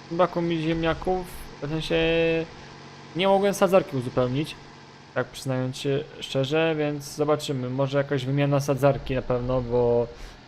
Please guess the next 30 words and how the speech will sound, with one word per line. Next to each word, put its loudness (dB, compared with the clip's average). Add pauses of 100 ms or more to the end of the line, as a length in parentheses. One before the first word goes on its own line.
jakiś -4
nowszy 4
sprzęt, 0 (100)
bo 4
tam -2
gdzie -4
może, 2
można, 0 (500)
przede -16
wszystkim, 2
przede -12
wszystkim 2
potrzebuję 4
sadzarki, 2
gdzie 2
będę 4
mógł -2
uzupełniać 4
z -2
własnych, 2 (120)
e, 2
plonów. 2 (1400)
No 4
bo 8
kupowanie, 4
nie 4
widzi 4
mi 2
się 0
kupowanie, 2